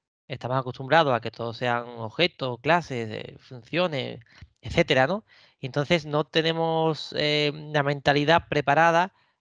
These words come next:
para, bueno, no preparada, sino que tenemos que hacer un cambio de mentalidad para comprender cómo realmente funciona C S S. Es más un lenguaje de diseño que un lenguaje de programación.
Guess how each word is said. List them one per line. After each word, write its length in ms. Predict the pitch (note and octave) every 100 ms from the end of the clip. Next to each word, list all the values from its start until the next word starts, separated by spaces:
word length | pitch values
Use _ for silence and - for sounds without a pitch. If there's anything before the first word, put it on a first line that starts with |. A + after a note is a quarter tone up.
| _ -
para, 920 | C#3+ C3+ C3 C3 B2 A#2+ B2 A#2 A#2 -
bueno, 160 | B2 - -
no 120 | B2+
preparada, 360 | C#3 C#3+ E3+ C3
sino 200 | C3 A#2+
que 160 | B2
tenemos 420 | B2 - A#2+ D3+ -
que 80 |
hacer 220 | D#3+ F3 D#3
un 140 | D3+
cambio 280 | - D#3+ E3
de 60 |
mentalidad 500 | E3 E3 D#3+ D#3+ F3 -
para 180 | C#3
comprender 500 | - C3 C3+ C#3 D#3+ _
cómo 280 | F3 E3+ F3
realmente 540 | D#3 D3+ D3+ D#3 -
funciona 540 | D#3+ D#3+ C#3+ C#3+ D3 D#3
C 140 | -
S 320 | B2+ B2 B2+ F3
S. 260 | - A2 - - - -
Es 120 | C3 C3
más 180 | D3+
un 80 | D#3+
lenguaje 440 | D#3 D3+ D#3+ - D#3
de 120 | D#3
diseño 640 | D3+ - F3 E3+ D#3+ G3 _ _ _
que 120 | C#3
un 100 | C#3
lenguaje 480 | C#3 C3+ C#3+ - D3+
de 100 | D3
programación. 720 | D3 C3 B2 A#2 D3 E3 A#2